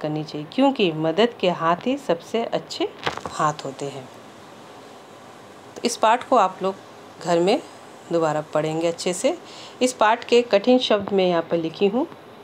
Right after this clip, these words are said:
इसे आप लोग ज़ोर-ज़ोर से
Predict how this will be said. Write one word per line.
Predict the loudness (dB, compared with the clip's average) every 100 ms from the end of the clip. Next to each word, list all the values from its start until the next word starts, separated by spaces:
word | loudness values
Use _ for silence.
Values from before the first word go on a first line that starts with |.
| -20 -8 -6
इसे | 2 4
आप | 2 2
लोग | 2 2 -2 -20 -20 -20 -20 -18 -8
ज़ोर-ज़ोर | -2 0 0 -2
से | -2 0 -2